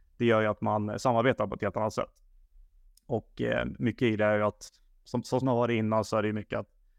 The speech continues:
det sitter någon, eh, data scientist eller någon typ av, eh, ja, M L-kunnig vart den är någonstans. Men, eh, problemet är när man faktiskt har gjort någonting. Att, ja, men det här, den här träffar ganska bra på det jag vill göra, vad det nu är för någonting. Just att kunna produktionssätta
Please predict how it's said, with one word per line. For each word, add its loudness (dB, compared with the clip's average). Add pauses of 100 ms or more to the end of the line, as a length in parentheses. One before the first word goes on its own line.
(120)
det -10
sitter -2
någon, -2
eh, -4
data -2
scientist -2
eller 2
någon -6
typ -6
av, -2
eh, -6 (260)
ja, -10 (120)
M 2
L-kunnig -2
vart 0
den -2
är 0
någonstans. -6 (640)
Men, 2
eh, 0 (160)
problemet 0
är 2
när 0
man -4 (400)
faktiskt -6
har 0
gjort 0
någonting. -6
Att, -8
ja, -2
men 0
det -2
här, 0
den -6
här 0
träffar -4
ganska -4
bra 0
på -12
det 0
jag -2
vill -4
göra, 2
vad -8
det -4
nu 2
är 6
för -6
någonting. -8 (600)
Just -4
att -8
kunna 0
produktionssätta -4